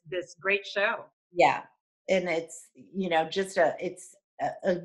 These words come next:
Speaker 2: nice combination of, of, you know, funny and gruesome. As, you know, you said, it's just a weird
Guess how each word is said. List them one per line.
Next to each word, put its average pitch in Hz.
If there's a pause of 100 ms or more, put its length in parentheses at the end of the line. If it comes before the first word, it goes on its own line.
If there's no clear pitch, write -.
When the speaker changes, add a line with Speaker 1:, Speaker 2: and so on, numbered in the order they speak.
Speaker 2:
nice 202
combination 196
of, -
of, 185
you 202
know, 170
funny 247
and 190
gruesome. 165
As, 160
you 180
know, 170
you 175
said, 202
it's 170
just 208
a 180
weird 226